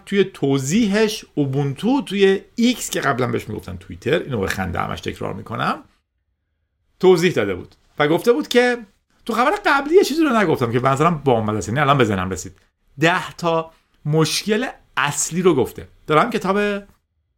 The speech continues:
خاطرات ایلان ماسک رو می‌خونم و یه ایده جدید دارم که کتابا رو که می‌خونم اونایی که جالب ترن رو تیکه تیکه براتون تعریف کنم. فقط آخرش نگم کتاب به نظر من خوب بود اینا رو میگه و اونا رو میگه.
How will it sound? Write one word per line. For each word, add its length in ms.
خاطرات 420
ایلان 240
ماسک 280
رو 80
می‌خونم 480
و 60
یه 120
ایده 240
جدید 300
دارم 260
که 340
کتابا 280
رو 60
که 100
می‌خونم 420
اونایی 200
که 100
جالب 540
ترن 460
رو 200
تیکه 460
تیکه 300
براتون 360
تعریف 380
کنم. 220
فقط 380
آخرش 500
نگم 160
کتاب 200
به 80
نظر 200
من 120
خوب 240
بود 180
اینا 180
رو 80
میگه 300
و 100
اونا 240
رو 100
میگه. 160